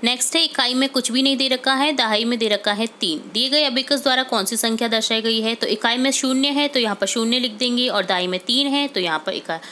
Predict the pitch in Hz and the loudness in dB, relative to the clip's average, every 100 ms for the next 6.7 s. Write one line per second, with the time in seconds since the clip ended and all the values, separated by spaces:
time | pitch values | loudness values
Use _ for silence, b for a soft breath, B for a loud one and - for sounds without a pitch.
0 | B B 214 208 233 254 285 220 165 151 | B B 0 2 2 0 0 -2 -2 -6
1 | 160 156 156 202 196 240 233 269 262 - | -8 -8 -2 -2 0 -2 0 0 0 0
2 | 262 - 254 254 247 269 370 - 196 - | -2 0 0 2 0 0 -2 -2 -4 -4
3 | - - - - - - - - - - | -10 -16 -20 -20 -20 -20 -20 -20 -20 -20
4 | - - - - B B B B B 240 | -20 -20 -20 -20 B B B B B 2
5 | 247 262 302 302 294 - 208 214 214 254 | 2 4 0 0 0 -2 -2 -2 -2 0
6 | 254 247 254 240 254 254 | 0 0 0 0 2 0